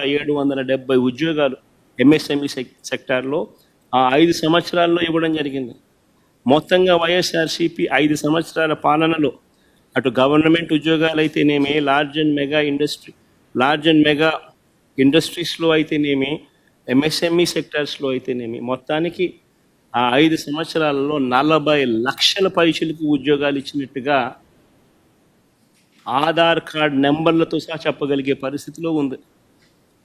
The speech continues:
సోషియో ఎకనామిక్ సర్వేలో వీళ్ళు, మ-, మేము, నేను చూపించే ఈ సోషియో ఎకనామిక్ సర్వే మా ప్రభుత్వంలో మేం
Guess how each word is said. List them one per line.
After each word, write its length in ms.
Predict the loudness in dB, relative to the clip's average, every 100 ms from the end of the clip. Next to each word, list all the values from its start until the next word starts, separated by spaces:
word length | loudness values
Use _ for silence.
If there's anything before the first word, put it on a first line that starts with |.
| _ _ _ _ _ _ _ -2
సోషియో 400 | 2 4 4 4
ఎకనామిక్ 540 | 4 2 2 2 2
సర్వేలో 840 | 0 0 2 0 -2 -10 0 2 4
వీళ్ళు, 220 | 2 0
మ-, 160 | 0 2
మేము, 200 | 4 4
నేను 200 | 2 0 -8
చూపించే 400 | -10 -6 -2 -2
ఈ 40 |
సోషియో 380 | -2 -4 -2 -2
ఎకనామిక్ 380 | -2 -4 -6 -6
సర్వే 260 | -4 -4 -6 _ _ _ _ -4
మా 280 | 2 2
ప్రభుత్వంలో 720 | 2 2 2 0 0 0 2
మేం 240 | 4 4